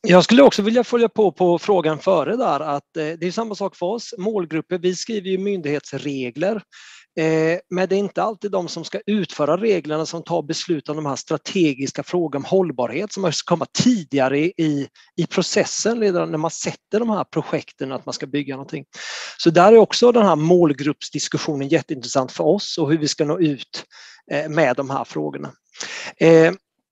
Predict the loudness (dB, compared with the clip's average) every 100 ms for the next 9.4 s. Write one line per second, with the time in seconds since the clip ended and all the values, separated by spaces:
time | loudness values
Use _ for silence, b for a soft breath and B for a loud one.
0 | _ _ -8 4 4 6 4 2 6 6
1 | 6 8 6 6 0 2 4 4 2 0
2 | -2 -2 -4 -6 -8 -4 -2 -2 -4 -8
3 | -8 -4 2 2 2 -2 -4 -2 -2 -4
4 | -6 -2 -2 -2 -8 -6 -2 -2 -2 -2
5 | -2 -4 -4 -4 -4 -6 -6 -6 -6 -10
6 | -2 2 2 2 -4 B B B -4 2
7 | 6 6 4 -2 -12 -4 -4 -2 -4 -2
8 | 0 2 0 2 2 2 -2 -6 -4 -4
9 | -4 -4 -6 -6